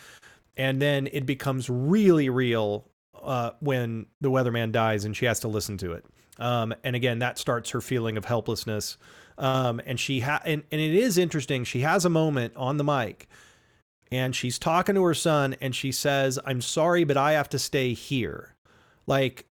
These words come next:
she had to make a decision. It was interesting because she can get in her car and go, and go to her kid. And if she does that, she can't broadcast to the town where the fog is and what's going on, and she might save more if she stays where she is. So she's in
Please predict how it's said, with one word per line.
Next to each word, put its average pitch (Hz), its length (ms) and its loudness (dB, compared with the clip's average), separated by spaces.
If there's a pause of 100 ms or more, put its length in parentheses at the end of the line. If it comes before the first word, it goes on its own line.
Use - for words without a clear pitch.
(680)
she 160 300 0
had 196 260 2
to 202 80 6
make 180 240 2
a 165 60 2
decision. 147 600 2
It 143 120 2
was 180 240 4
interesting 123 500 -2
because 123 280 -2
she 175 200 -4
can 240 140 -2
get 208 120 6
in 165 60 -4
her 175 80 0
car 170 520 4
and 131 160 -2
go, 127 340 2 (120)
and 131 80 -8
go 135 120 2
to 151 60 2
her 143 120 2
kid. 127 340 -4 (400)
And 113 60 -4
if 110 80 -4
she 123 100 -4
does 123 220 0
that, 190 440 4 (300)
she - 180 -6
can't 156 300 -4
broadcast 151 500 2
to 147 60 0
the 135 80 -4
town 165 340 0
where 131 120 2
the - 80 -4
fog 175 340 4
is 135 220 2
and 127 100 0
what's 123 160 0
going 127 300 0
on, 127 480 2 (220)
and 107 120 -10
she - 100 -10
might 120 220 -2
save 127 260 0
more 165 280 4
if 143 60 -2
she 135 120 -2
stays 127 320 0
where 127 140 0
she 131 180 -2
is. 110 180 0
So 120 120 -4
she's 127 240 -4
in 208 320 2